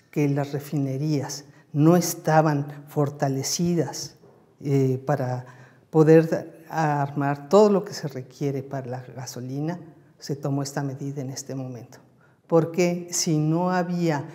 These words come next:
el número de suficiente de pipas para sostener un abasto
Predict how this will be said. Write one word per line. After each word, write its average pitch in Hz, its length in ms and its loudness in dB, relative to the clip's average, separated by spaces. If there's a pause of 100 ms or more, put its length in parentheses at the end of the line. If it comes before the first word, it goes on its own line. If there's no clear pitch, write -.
(200)
el 151 240 2
número 170 340 2
de 151 80 -2
suficiente 151 720 -4
de 139 160 -2
pipas 151 500 -6
para 143 360 0
sostener 151 500 -2
un 165 180 -2
abasto 151 500 -2